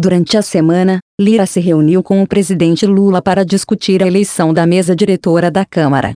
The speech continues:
Lula, conforme relatos de aliados, defendeu a ideia de um candidato de consenso, mas deixou claro que a escolha deve ser feita internamente pela Câmara e seus líderes. O presidente também enfatizou que não cabe a ele vetar ou endossar diretamente nenhum dos candidatos,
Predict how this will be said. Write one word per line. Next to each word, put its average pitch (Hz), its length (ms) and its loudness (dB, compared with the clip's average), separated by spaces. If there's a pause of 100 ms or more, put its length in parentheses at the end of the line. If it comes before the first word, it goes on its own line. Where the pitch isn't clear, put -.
(300)
Lula, 185 380 2 (240)
conforme 196 460 0
relatos 165 500 -2
de 185 80 0
aliados, 170 600 0 (220)
defendeu 190 520 2
a 180 80 2
ideia 165 320 2
de 170 80 -2
um 180 80 2
candidato 180 520 0
de 165 140 -2
consenso, 147 760 -2 (200)
mas 180 160 0
deixou 170 400 0
claro 185 380 0
que 180 100 -2
a 170 40 2
escolha 202 460 0
deve 151 220 2
ser 175 180 -2
feita 180 280 -2
internamente 180 720 0
pela 220 240 0
Câmara 180 400 0
e 147 60 0
seus 170 200 0
líderes. 147 580 -2 (380)
O 180 60 -4
presidente 175 720 0
também 185 400 2
enfatizou 185 720 0
que 185 120 0
não 175 180 2
cabe 170 300 0
a 170 60 2
ele 180 220 2
vetar 180 320 0
ou 226 80 2
endossar 208 560 0
diretamente 180 720 0
nenhum 202 320 4
dos 175 160 -4
candidatos, 165 760 0